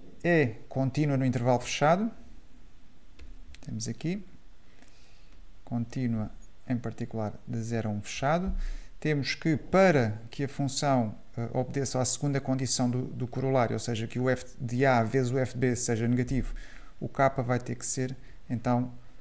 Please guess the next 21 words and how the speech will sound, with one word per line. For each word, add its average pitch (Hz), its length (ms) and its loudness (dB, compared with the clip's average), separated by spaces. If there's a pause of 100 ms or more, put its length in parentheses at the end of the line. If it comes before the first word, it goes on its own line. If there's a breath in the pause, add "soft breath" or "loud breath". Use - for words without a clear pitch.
(260 soft breath)
um 127 120 4
valor 120 260 4
entre 104 180 0
zero 107 200 2
e 127 40 4
dois, 165 380 2
e, 160 60 -4
portanto, 139 220 -2
vamos 139 140 -2
concluir 139 360 -4
isso. - 280 -4 (260)
Ou 123 80 -6
seja, 143 480 -2 (2500)
eu - 80 -10
costumo - 300 -4
escrever 113 340 -2
assim, 160 280 -2
por 131 220 0
um 123 80 6
e 127 100 4
dois, 143 480 0